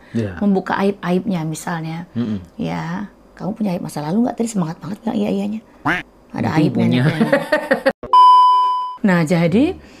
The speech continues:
Speaker 2: ada rambu-rambunya. Untuk seberapa besar masa lalu pasangan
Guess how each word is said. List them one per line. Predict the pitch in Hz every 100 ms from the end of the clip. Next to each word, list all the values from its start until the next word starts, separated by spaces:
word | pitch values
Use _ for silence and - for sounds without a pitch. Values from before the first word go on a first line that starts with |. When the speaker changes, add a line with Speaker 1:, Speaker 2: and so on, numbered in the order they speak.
| - -
Speaker 2:
ada | 262 294 320
rambu-rambunya. | 285 226 240 233 208 208 185 160 - - - - -
Untuk | 233 233 226 240 247
seberapa | - 208 196 202 202 220 196
besar | 180 175 - 247 285
masa | 254 220 220
lalu | 208 202 202 196
pasangan | 277 302 269 196 175 190